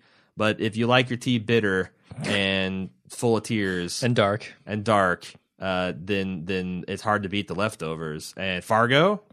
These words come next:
Speaker 1: Fargo is su-, like, if, I'm confident if you like Breaking Bad, you will like Fargo.
Speaker 2: Hmm. Okay.
Speaker 1: Like, Fargo is the most Breaking Bad television show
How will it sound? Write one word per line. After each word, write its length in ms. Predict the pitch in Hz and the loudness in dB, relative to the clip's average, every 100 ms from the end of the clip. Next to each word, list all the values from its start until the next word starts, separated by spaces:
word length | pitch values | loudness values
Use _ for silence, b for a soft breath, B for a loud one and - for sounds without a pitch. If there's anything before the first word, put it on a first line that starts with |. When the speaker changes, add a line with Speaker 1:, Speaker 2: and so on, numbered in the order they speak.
| _ | _
Speaker 1:
Fargo 320 | 120 208 226 | 6 6 6
is 120 | 120 | 4
su-, 180 | - 143 | 2 4
like, 180 | 139 123 | 4 4
if, 140 | 143 - b b b b | 0 0 b b b b
I'm 220 | 131 185 202 | 6 6 6
confident 800 | - 175 175 - 90 78 64 _ _ | 4 6 6 6 -4 -4 -8 _ _
if 200 | 117 101 | -6 -4
you 200 | 117 139 | 0 4
like 260 | 127 127 110 | 6 6 4
Breaking 380 | 110 113 104 | 0 0 -2
Bad, 480 | 98 98 82 - - _ _ _ _ | 0 0 0 -4 -10 _ _ _ _
you 320 | - 101 117 | -10 0 4
will 180 | 113 113 | 4 4
like 300 | 104 98 92 | 4 4 2
Fargo. 540 | - 87 78 62 55 - _ - | -2 -2 -2 -6 -10 -14 _ -8
Speaker 2:
Hmm. 60 | |
Okay. 160 | 190 165 | -4 0
Speaker 1:
Like, 180 | 120 - | 0 2
Fargo 480 | 175 190 185 180 | 10 10 10 6
is 200 | 160 151 | 6 4
the 80 | 143 | 2
most 340 | 135 131 127 - | 2 2 0 0
Breaking 340 | 120 117 113 | 0 0 -2
Bad 260 | 107 104 95 | 0 0 -2
television 480 | 104 95 95 85 | -4 -2 -6 -8
show 520 | 87 95 90 85 76 | -8 -4 -4 -4 -6